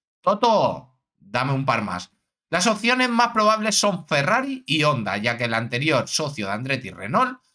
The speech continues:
abandonó su proyecto de unidad de potencia para el veintiséis. Ya sabéis que utilizará propulsores Mercedes. Se ha especulado con la posibilidad de que G M se hiciera cargo de la propiedad intelectual del motor de Renault para dos mil veintiséis,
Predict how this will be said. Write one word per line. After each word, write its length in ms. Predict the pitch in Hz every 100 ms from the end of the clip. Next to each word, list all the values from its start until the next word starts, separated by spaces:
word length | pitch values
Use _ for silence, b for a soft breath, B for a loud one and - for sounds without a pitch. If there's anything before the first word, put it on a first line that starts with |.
| _
abandonó 440 | 107 117 127 147
su 140 | 143 127
proyecto 360 | 127 123 131
de 80 | 131
unidad 160 | 113 107
de 60 |
potencia 460 | 107 104 110 120 110
para 140 | 101
el 60 | 90
veintiséis. 420 | 87 90 - 135
Ya 80 | 104
sabéis 220 | 104 113
que 80 | 107
utilizará 760 | 92 92 92 110 160 180 - _ _ _ _ _
propulsores 760 | - 220 202 - 185 208 214 -
Mercedes. 800 | 117 107 110 - 113 95 - - _ _ _ _ _ _ _ _
Se 140 | 165
ha 40 | 156
especulado 480 | 190 160 160 190
con 80 | 180
la 100 | 151
posibilidad 420 | 143 143 160 170
de 100 | 143
que 140 | 127 127
G 160 | 160
M 180 | 175 185
se 120 | 180
hiciera 480 | 127 127 147 147 120
cargo 280 | 139 156 170
de 100 | 147
la 160 | 120 107
propiedad 320 | 110 117 127
intelectual 520 | 110 107 101 117 117
del 140 | 101 95
motor 280 | 98 113
de 100 | 104
Renault 320 | 98 101 113 92
para 140 | 95
dos 140 | 92
mil 160 | 101 110
veintiséis, 680 | 98 95 104 202 214 208